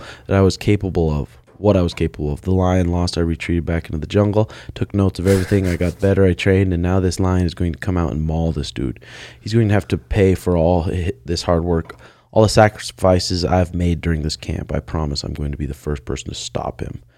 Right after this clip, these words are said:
Well, he's been stopped before. Josh Thompson kicked him, kicked, uh, Nate in the head and,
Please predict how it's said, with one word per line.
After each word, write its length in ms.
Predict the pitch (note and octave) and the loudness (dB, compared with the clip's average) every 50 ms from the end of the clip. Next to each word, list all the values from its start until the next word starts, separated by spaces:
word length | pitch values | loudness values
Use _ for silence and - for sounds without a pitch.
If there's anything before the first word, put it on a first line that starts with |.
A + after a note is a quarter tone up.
| _ _ _ | _ _ _
Well, 300 | - D3 D3+ D3 C#3+ - - - _ _ _ _ _ _ _ _ _ _ _ | 4 6 6 6 4 2 -6 -16 _ _ _ _ _ _ _ _ _ _ _
he's 140 | - D3+ C3 | -4 -2 2
been 140 | D3+ C#3 A2+ | 2 2 2
stopped 420 | - - A2 F2+ D2+ - - - | 4 4 4 4 4 0 -4 -12
before. 320 | D#2+ - - C#2 C#2 D2 | -14 -14 -10 -8 -6 -6
Josh 260 | C#2+ - F2 E2+ E2 - | -2 0 0 0 -2 -2
Thompson 360 | - E2+ D2+ C#2+ - C2+ C2+ | -4 -4 -4 -4 -6 -8 -8
kicked 240 | - - - - - | -8 -10 -10 -8 -8
him, 240 | C#2+ C#2 C2+ C2+ C#2 - - _ _ _ _ | -8 -8 -8 -10 -12 -14 -20 _ _ _ _
kicked, 240 | - - D2 - - C2+ - - _ _ _ _ - | -10 -10 -10 -8 -8 -8 -8 -8 _ _ _ _ -8
uh, 160 | - C#2 C2 - | -6 -4 -4 -4
Nate 220 | C2 C2+ C2+ - | -4 -4 -4 -6
in 60 | G1+ B1 | -6 -4
the 60 | D#2 | -4
head 160 | D#2 C2+ C2+ | -4 -4 -4
and, 140 | - - - | -6 -10 -12